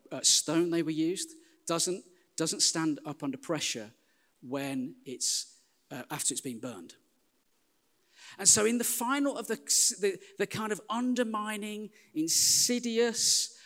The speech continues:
questions, the last one is this. You don't even have the actual raw resources to build the wall.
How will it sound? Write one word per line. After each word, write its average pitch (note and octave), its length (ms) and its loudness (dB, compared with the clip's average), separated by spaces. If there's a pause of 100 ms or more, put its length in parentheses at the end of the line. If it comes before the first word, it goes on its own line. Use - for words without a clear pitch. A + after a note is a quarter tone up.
(140)
questions, C3+ 1080 -2 (280)
the D#3+ 100 0
last G#3 360 4
one E3+ 160 0
is D#3+ 160 0
this. D#3 220 -2 (260)
You E3 160 -4
don't A3 420 -2 (360)
even E3 560 -2 (220)
have E3+ 260 -4 (120)
the D3+ 220 -4
actual G3 560 -4
raw D3 540 0 (100)
resources E3+ 1040 -4 (260)
to F3+ 140 -4
build E3 400 -4
the G#2+ 60 -14
wall. G2 300 -14